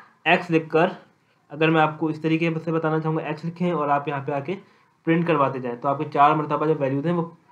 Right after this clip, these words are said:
चली जाएंगी। But आप अगर यूँ चाह रहे हैं तो यूँ हो जाए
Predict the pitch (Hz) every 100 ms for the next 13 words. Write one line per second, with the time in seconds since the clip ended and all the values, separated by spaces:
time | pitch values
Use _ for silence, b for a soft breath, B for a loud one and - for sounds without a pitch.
0 | b b b b - 147 143 123 117 110
1 | - _ 135 147 156 160 156 - 156 151
2 | 147 160 165 160 160 165 160 160 156 147
3 | 151 156 156 165